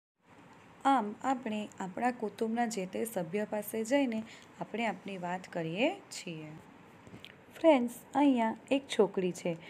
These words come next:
તેનું નામ સુરેખા છે. તેના કુટુંબમાં કેટલાક નિયમો છે. ચાલો આપણે જોઈએ કે એના કુટુંબમાં કયા કયા નિયમો પાળે છે. તેના ઘરમાં સવાર સાંજ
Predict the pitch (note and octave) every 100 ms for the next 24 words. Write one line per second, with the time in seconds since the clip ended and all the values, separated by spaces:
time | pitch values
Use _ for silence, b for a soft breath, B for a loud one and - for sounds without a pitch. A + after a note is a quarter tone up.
0 | B B - D4+ C#4+ A#3+ G#3 C4 - A#3+
1 | G#3+ F#3 - E3+ D#3+ F3 D#3+ B B -
2 | C#4+ D4+ E4 D#4+ F#3+ F#3 F#3 G3+ G3+ F#3
3 | - A3+ C#4+ C#4 D4 D#4 D4 D4 C#4 -
4 | A#3 A3+ B B - G3 F#3 B3 F#3 -
5 | F#3+ G3 D4+ C#4+ B3+ B3 B - - -
6 | F#3+ G3 F#3+ F3 F#3 F#3 G#3+ G#3 E3 D3+
7 | D3+ G3 G#3+ A3+ A3 G#3+ A3 A3 - G#3+
8 | G#3+ G#3+ - G#3+ G#3 - - - - -
9 | - - A3+ A3 A#3 A#3 C#4+ C4+ A#3 A3
10 | A3 B B - G#3+ G3+ A3+ A3 - -
11 | G3+ C4